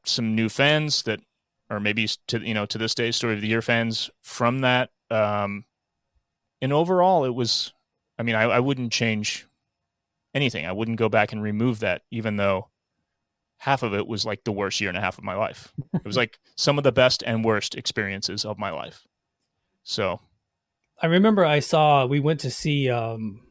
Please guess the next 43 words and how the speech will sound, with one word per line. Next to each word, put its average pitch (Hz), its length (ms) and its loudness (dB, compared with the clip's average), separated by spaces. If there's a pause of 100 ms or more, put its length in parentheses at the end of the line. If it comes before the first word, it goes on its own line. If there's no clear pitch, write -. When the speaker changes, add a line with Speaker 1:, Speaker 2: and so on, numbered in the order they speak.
(260)
Speaker 2:
Motion 147 360 2
City 139 220 -2
Soundtrack, - 640 -10
and 123 360 -6
they 123 80 -4
were 135 120 -2
opening 185 300 8
for 151 100 -2
Chiodos. 120 600 -4 (400)
Speaker 1:
Mm-hmm. 120 120 -2
Speaker 2:
And 120 120 -2
I 127 180 -8
didn't 214 140 2
know 220 100 6
anything 208 240 6
about 185 160 6
Chiodos, 156 580 2 (100)
and 123 540 -6 (360)
I 151 80 -2
was 135 100 -2
like, 123 240 -6
"We'll 156 140 0
give 160 160 4
this 143 100 0
band 147 240 2
a 139 60 0
couple 147 280 0
of 131 80 -2
songs, 127 520 0
and 135 120 -4
then 131 120 0
we'll 120 160 -4
leave." 107 340 -8 (1080)
We 196 140 6
watched 185 280 6
the 123 80 -2
whole 123 160 -2
show, 101 380 -12 (320)
and 131 200 -2
Craig 165 420 4
was 131 200 -4
just, 135 260 -6
like, 101 260 -12